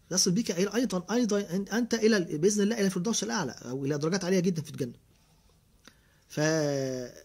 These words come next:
وعمل يسير، يعني ما هتجري، هيجرى إيه لما بعد كل صلاة تقول: "اللهم اغفر لوالدي، اللهم ارحمهم، اللهم اغفر لوالدي، ارحمهم، اللهم ادخلهم الفردوس الأعلى، اللهم ادخلهم الفردوس الأعلى، اللهم ادخلهم الجنة بغير سابقة حساب ولا عذاب"؟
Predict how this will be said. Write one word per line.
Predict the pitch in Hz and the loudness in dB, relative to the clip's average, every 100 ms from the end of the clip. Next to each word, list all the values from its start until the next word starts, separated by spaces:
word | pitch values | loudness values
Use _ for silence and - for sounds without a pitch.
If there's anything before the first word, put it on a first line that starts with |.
| - | -8
وعمل | 123 226 294 | -4 0 4
يسير، | 247 - 302 240 - _ - | 6 6 4 -2 -10 _ -14
يعني | 104 127 123 | -10 -8 -8
ما | 117 107 98 73 _ _ - | -8 -10 -12 -16 _ _ -4
هتجري، | 139 185 170 | 2 4 6
هيجرى | 170 190 190 | 4 4 6
إيه | |
لما | 214 165 | 6 4
بعد | 156 170 | 2 0
كل | 170 185 | 2 2
صلاة | 190 180 | 2 0
تقول: | 185 185 | 4 2
"اللهم | 151 175 175 | 4 2 2
اغفر | - 143 | 0 0
لوالدي، | 143 143 143 127 | 2 2 0 0
اللهم | 170 151 | 0 0
ارحمهم، | - 165 123 120 | 0 0 -2 -2
اللهم | 156 | -2
اغفر | 165 - | -4 -2
لوالدي، | 151 156 147 | 0 0 -2
ارحمهم، | 156 151 127 - - - | -4 -6 -8 -14 -20 -4
اللهم | 160 196 | 2 4
ادخلهم | 190 247 190 | 4 6 6
الفردوس | 160 147 160 | 4 2 0
الأعلى، | - 135 95 - _ _ _ - | -2 -6 -10 -16 _ _ _ -4
اللهم | 143 175 | 0 0
ادخلهم | 143 202 | 0 0
الفردوس | 160 156 170 156 | 2 0 -2 -2
الأعلى، | 147 117 - _ _ _ _ _ _ _ _ _ - | -6 -8 -12 _ _ _ _ _ _ _ _ _ -2
اللهم | 165 | 2
ادخلهم | 165 226 190 | 2 6 6
الجنة | 147 202 180 | 6 4 4
بغير | 127 135 185 | 0 2 2
سابقة | 160 170 170 | 4 2 0
حساب | - 185 160 | 2 2 2
ولا | 139 | 0
عذاب"؟ | 123 135 | -4 -6